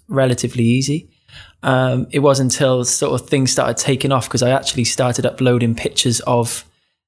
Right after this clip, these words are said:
the, uh, dishes that I was experimenting with at home onto Instagram, and then all of a sudden people started following me, and it just became my sort of main passion and hobby, whereas the gym was prior to that.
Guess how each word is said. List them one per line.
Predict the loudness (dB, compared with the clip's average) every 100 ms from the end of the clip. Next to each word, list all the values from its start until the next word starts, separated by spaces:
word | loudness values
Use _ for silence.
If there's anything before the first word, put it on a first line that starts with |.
| _ 0
the, | 2 4 2
uh, | 2 0 0
dishes | -2 0 0
that | 0 0
I |
was | 0
experimenting | -2 -2 0 2 2 0 0
with | 2 0
at | 0
home | 2 2 0
onto | 0 0 2
Instagram, | 0 -2 -2 -2 -2 -2 0
and | 0
then | 2 2
all | 2
of |
a | 0
sudden | 0 0 0
people | 0 0
started | 0 -2 -4
following | 0 2 2 2
me, | 2 0 -4 _ _ _ _
and | -2 0
it | 2
just | -2 -4 _ _ _ _ _ -10
became | -4 0 2 2
my | 2 0
sort | 0 -2
of | -2 0
main | 2 2 0
passion | 0 -2 -2 0
and | 0
hobby, | 0 0 2
whereas | 2 2 0 -2 -6
the | -8
gym | 0 0 2 2
was | 0 -2
prior | -2 0 2
to | 0
that. | -2 -2 -4